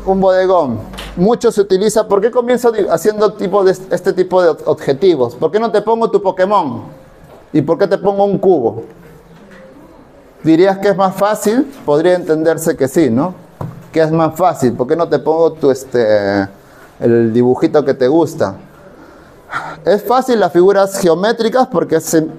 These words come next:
es muy sencillo relacionar el ancho, el alto. Para mí también resumo las cuestiones ya que simplemente veo líneas verticales y líneas diagonales puntuales.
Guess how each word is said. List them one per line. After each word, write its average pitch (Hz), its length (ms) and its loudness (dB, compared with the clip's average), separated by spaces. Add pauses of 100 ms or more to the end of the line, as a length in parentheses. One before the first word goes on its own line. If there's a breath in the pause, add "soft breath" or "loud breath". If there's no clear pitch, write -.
es 165 180 0
muy 190 160 2
sencillo 185 420 0
relacionar 156 720 0
el 139 180 2
ancho, 175 640 0
el 135 180 2
alto. 104 460 -2
Para 151 220 0
mí 262 480 0
también 175 440 0
resumo 156 480 2
las 175 140 -2
cuestiones 208 340 -2
ya 180 140 2
que 160 80 -2
simplemente 170 580 0
veo 156 220 2
líneas 156 340 0
verticales 190 800 0
y 147 100 2
líneas 165 380 2
diagonales 147 520 2
puntuales. 123 840 -2